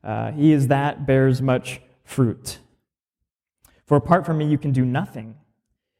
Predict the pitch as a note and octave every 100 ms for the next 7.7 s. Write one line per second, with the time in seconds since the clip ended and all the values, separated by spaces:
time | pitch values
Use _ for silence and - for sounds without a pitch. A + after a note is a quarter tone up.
0 | _ - F#3 G3 F3 G3 G#3+ F3+ E3 D#3
1 | E3+ E3+ D3 D3+ F#3 E3+ D#3 F3+ E3+ D#3
2 | C#3+ - E3+ F#3+ F3 F3+ F3+ E3 C#3 C#3+
3 | D#3+ E3+ D#3 C#3+ E3 D#3+ D3+ C#3 D3 E3
4 | E3 E3 D3 - C3 C#3+ A#2 D3 D#3+ D#3
5 | C#3 A#2 D3 D#3 E3+ D3 D3 - C3+ C3
6 | - - _ C3 - D#3+ D#3 C#3 B2+ A#2
7 | - - A#2+ A#2 A2+ A2 A2+